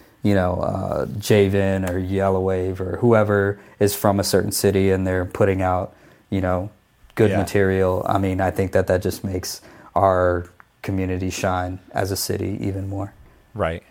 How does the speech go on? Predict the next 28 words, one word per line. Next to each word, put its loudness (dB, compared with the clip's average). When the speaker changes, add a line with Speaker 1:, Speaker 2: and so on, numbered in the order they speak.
Speaker 2:
Dope. -4
Well, 4
uh, 8
and -2
Zomano, 6
A 2
K 0
A 0
D -2
J 2
Zo, 4
uh, 4
another 2
past 2
guest 2
from -8
two 0
episodes 2
ago, 6
asks, 2
"How 6
are 6
your 2
chirp 0
flares 0
so -2
crispy?" -8
Speaker 1:
Crispy. -2